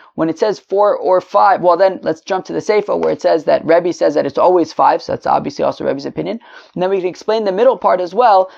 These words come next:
where when it says four or five, that actually depends on if there is like extra Mishmaros around the time of Yom Tov. If there are these extra Mishmaros, well then they also get two. So, and he holds like Rabbi Yehuda. So therefore, in addition to the fact that two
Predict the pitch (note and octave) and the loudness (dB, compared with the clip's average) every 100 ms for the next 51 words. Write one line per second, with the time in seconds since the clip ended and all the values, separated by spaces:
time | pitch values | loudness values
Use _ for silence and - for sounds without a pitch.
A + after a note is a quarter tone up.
0 | _ - F3+ D#3+ E3 E3 - G3+ - G3 | _ 0 2 2 -2 -4 -2 -4 -2 0
1 | D#3 E3 A3+ A#3 G#3 - _ F3 D3+ G3+ | 0 0 2 2 2 -4 _ 0 2 0
2 | G#3 F#3 - A3 G3 E3+ F#3+ G#3 F#3 F3 | -2 -6 -2 0 0 -2 -4 0 2 2
3 | E3 D#3 - G#3+ - G3 E3 - G3 G#3+ | 0 -2 -4 -4 -2 -4 -4 0 2 2
4 | F#3+ D#3 E3+ E3+ F#3+ F3+ E3 D#3 F3 F#3 | 0 -2 2 2 2 2 2 2 0 0
5 | E3+ D3 F3+ E3 - - _ _ G3+ G#3 | -2 2 2 2 -8 -14 _ _ -2 0
6 | G3+ F#3+ D#3 - F#3+ E3+ - G#3+ G#3+ F3+ | 0 0 -2 -2 -4 -8 0 2 2 0
7 | F3 E3+ F#3 F#3+ F#3+ G3+ F3 - G#2+ - | -2 2 2 4 2 2 -2 0 -2 -4
8 | - C#3 B2+ D3 C#3+ - _ - F3 G3+ | -6 -6 -2 -4 -4 -10 _ -2 0 2
9 | G#3 F#3+ E3+ E3+ D#3+ E3+ F#3+ B2+ - F3 | 2 2 -2 -2 -2 -2 -2 -4 -4 -6
10 | F3 E3 D#3+ A#3 G3+ E3+ A3 A3+ E3+ - | -4 -4 0 -2 -2 -8 -2 0 -2 -4
11 | _ _ - D#3+ F3+ G3 G3+ E3+ - - | _ _ -8 -2 0 0 0 -2 -4 -6
12 | A3+ G3 | -4 -4